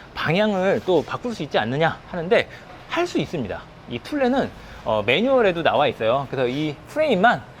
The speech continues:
어, 방향만 조절을 해서 저희가 다시 세팅을 해서, 어, 그렇게도 하실 수 있다. 옆에 이제 넓게 잡는 것보다 이 뒤에 이쪽 공간만 해서, 어, 텐트를 펼쳐서 사용하겠다 하시는 분들, 어, 그렇게 가능하니까 그렇게 참고를 해주시고요.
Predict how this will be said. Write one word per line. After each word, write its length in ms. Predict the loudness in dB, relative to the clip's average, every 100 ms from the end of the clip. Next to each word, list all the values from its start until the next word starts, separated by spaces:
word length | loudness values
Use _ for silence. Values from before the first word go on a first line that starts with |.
| -8
어, 60 | -6
방향만 640 | -2 -2 -2 -2 -2 -2 -4 -10 -10
조절을 400 | -4 0 2 2
해서 380 | -2 -2 0 -2 -6
저희가 180 | -8 -6
다시 220 | -4 -6
세팅을 420 | -4 -6 -4 -4 -4
해서, 320 | -2 0 -2 -6 -18
어, 80 | -12 -2
그렇게도 560 | -2 0 0 0 -2 -4 -12
하실 300 | -6 -6 -6
수 140 | -8 -8
있다. 400 | -2 0 0 0
옆에 240 | 0 0
이제 180 | 0 -2
넓게 320 | -2 -2 -2
잡는 300 | -2 -4 -2
것보다 380 | -2 0 0 -2 -6 -8
이 120 | -8
뒤에 240 | -2 0
이쪽 380 | 0 0 0 0
공간만 520 | 2 2 2 4 0
해서, 400 | 0 0 2 2 0 -12 -10
어, 120 | -8
텐트를 500 | -4 -4 0 2 2 0
펼쳐서 360 | -8 -6 -8
사용하겠다 680 | -4 -6 -4 -4 0 0 -2
하시는 300 | -8 -8 -6
분들, 340 | -6 -2 -4 -4 -10 -12
어, 80 | -8
그렇게 240 | -6 -6
가능하니까 920 | -6 -6 -8 -6 -6 -4 0 0 0 -4 -16 -14
그렇게 220 | -8 -8
참고를 380 | -6 -6 -6 -6
해주시고요. 460 | -8 -8 -2 -2